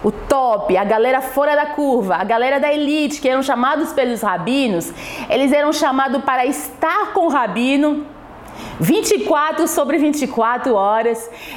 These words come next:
eles eram chamados para se tornar como o rabino e, finalmente, para fazer aquilo que o rabino fazia, para ser um rabino, para ser um professor, para que as pessoas o seguissem.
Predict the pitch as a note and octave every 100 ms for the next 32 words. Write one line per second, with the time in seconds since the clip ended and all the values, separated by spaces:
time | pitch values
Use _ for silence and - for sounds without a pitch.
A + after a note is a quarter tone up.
0 | - C#4+ C#4 D#4 D#4+ D#4+ C#4+ C#4+ C#4+ C#4+
1 | D4 C#4 D4+ F4 F4 D#4+ B3+ C#4 C#4+ F4
2 | D#4 D4 C#4+ A#3 F#3+ B3+ C#4 C#4 C#4 -
3 | - - C#4 C#4 - G4+ A4 F4+ D4 C4
4 | D4 D4+ - G#3+ E3+ - - - B3+ B3+
5 | C4+ A#3+ G3+ B3+ B3 C4+ B3+ B3+ A#3+ A3+
6 | F#3+ B3+ C4 B3+ C4 B3 G#3 B3 B3+ C4+
7 | C#4+ - - D#4 F4+ D#4+ A#3+ F#3+ A3 G3
8 | D#3 - - - A3+ A#3 C4 C4+ C4+ C#4
9 | D4+ C#4 A#3+ A3+ G#3 G3+ A3 A3 A3 A3+
10 | B3 A#3+ B3 G#3 C4+ C#4+ - - - -
11 | - C#4 C4 G3 B3+ A#3+ - - D#3